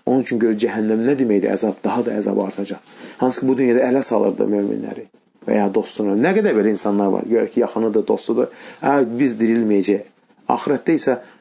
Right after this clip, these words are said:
o baxıb görəndə ki, o cəhənnəmin ortasındadır, yanır. O zaman deyəcək ki, əgər sənə tabi olmuş olsaydım, mən də həlak olacaqdım.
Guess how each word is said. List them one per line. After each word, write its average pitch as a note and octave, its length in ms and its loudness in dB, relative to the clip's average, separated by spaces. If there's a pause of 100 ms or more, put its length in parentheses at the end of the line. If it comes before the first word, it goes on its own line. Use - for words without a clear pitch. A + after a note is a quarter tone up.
(140)
o A2+ 140 0
baxıb A#2+ 320 -2
görəndə A2 320 2
ki, G#2 100 0
o F#2+ 80 -4
cəhənnəmin G#2 480 0
ortasındadır, G2 560 -2
yanır. G#2+ 300 0 (260)
O A2+ 80 2
zaman F#2+ 300 0
deyəcək G2+ 240 0
ki, G2 80 4 (480)
əgər G#2+ 260 2
sənə A2 280 0 (260)
tabi A2 320 2
olmuş G#2 300 -2
olsaydım, G2+ 420 0 (920)
mən G#2+ 180 2
də G2+ 80 0
həlak F#2 320 -2
olacaqdım. G2 480 -4